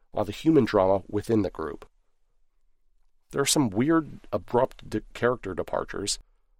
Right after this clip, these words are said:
uh, so long, Laurie, and the return of Merle. Hooray! Michael Rooker is such a good actor. The story follows the flow of the comic, more or less, but makes some changes. For example, the stuff with Andrea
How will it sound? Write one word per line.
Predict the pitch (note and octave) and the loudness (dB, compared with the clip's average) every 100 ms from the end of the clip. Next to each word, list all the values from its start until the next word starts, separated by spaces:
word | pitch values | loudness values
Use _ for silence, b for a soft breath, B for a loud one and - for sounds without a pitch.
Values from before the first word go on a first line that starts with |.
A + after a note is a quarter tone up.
| _ | _
uh, | E2 - - | -12 -8 0
so | - G2+ | 2 2
long, | E2+ F2+ D#2+ | 2 0 0
Laurie, | E2+ D2 D#2 F#2 - - | -4 -2 -4 -6 -12 -8
and | G2 F#2+ F#2+ G2+ | -4 -2 -2 -2
the | |
return | G#2+ A2+ D#3+ D#3+ | -2 -2 0 0
of | G2 | 0
Merle. | G2 F3+ A3 - - - - | 0 0 0 -2 -8 -12 -4
Hooray! | - G#3 B3 G#2 - - _ _ _ _ _ - | 4 6 4 2 -4 -14 _ _ _ _ _ -4
Michael | G#2 E3+ D#3+ | -2 2 2
Rooker | B2+ C3+ D3 C#3+ | 4 4 2 2
is | A2 - | 0 -2
such | - A2 - - | 0 -2 -4 -10
a | G#2 | -6
good | G2 F2 | -4 -2
actor. | D#2+ - - - - _ _ _ _ _ _ _ _ | -4 -8 -14 -16 -18 _ _ _ _ _ _ _ _
The | - | -4
story | - G3 G3 F#3 D#3+ C3+ - | 2 2 2 0 -8 -12 -16
follows | - E3 D#3+ - | 2 6 6 4
the | |
flow | - C#3+ B2+ | 2 6 6
of | G#2+ | 4
the | G#2+ | 0
comic, | - F#2 F2+ - | 0 0 -2 -6
more | - G#2+ G2 | -2 2 2
or | |
less, | D#2+ E2 - | 0 -2 -4
but | C3 | -4
makes | F#3 F3+ - | -4 0 0
some | B2+ | 0
changes. | A2 F2+ - - - _ _ _ | 0 -2 -6 -12 -12 _ _ _
For | - B2+ | 2 4
example, | G#2 F#2+ G2+ G2 | 4 2 0 -2
the | G2 | 0
stuff | A#2 G2+ | -2 0
with | G#2+ G2+ - | 0 -2 -4
Andrea | A#2 A#2 A2 A2+ G#2+ G#2+ | -2 0 2 2 2 2